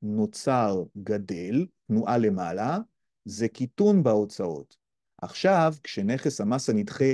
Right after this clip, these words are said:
קטן, ואפילו נוצרה לי התחייבות, שזה שינוי לאותו כיוון, מה יקרה להוצאות המס? יגדלו." אז שימו לב, שווה,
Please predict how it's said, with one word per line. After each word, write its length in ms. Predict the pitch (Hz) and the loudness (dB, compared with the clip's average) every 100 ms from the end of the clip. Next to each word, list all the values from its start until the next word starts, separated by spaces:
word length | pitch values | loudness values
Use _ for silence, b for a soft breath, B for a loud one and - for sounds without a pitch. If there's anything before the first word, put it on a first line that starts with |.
| 131 _ | -2 _
קטן, 640 | - 92 - 196 190 139 143 _ _ - | -8 -8 0 2 2 0 -4 _ _ -8
ואפילו 440 | 101 98 135 143 | -8 -2 2 4
נוצרה 380 | 113 104 113 120 | 4 0 0 2
לי 120 | 117 | 0
התחייבות, 560 | 101 - 104 160 131 - | -4 -8 -2 4 4 2
שזה 240 | 98 92 | -10 -10
שינוי 340 | - 104 123 | -6 -2 2
לאותו 420 | 117 101 98 165 196 | 2 0 0 0 0
כיוון, 480 | 226 123 104 107 117 _ _ - | -2 -4 -4 -4 -8 _ _ -4
מה 220 | 107 131 | 0 0
יקרה 280 | 139 117 117 | 0 2 4
להוצאות 600 | 113 107 - 104 104 104 | 4 0 -2 -6 -6 -4
המס? 500 | 95 95 120 - _ _ _ _ _ _ - | -4 -4 -8 -14 _ _ _ _ _ _ -12
יגדלו." 540 | 104 110 139 190 123 - _ _ _ | -10 2 4 4 2 -2 _ _ _
אז 160 | - 90 | -16 -4
שימו 260 | 131 117 104 | 0 2 2
לב, 200 | 123 127 | 2 0
שווה, 440 | - 87 101 135 | -4 -6 -2 -2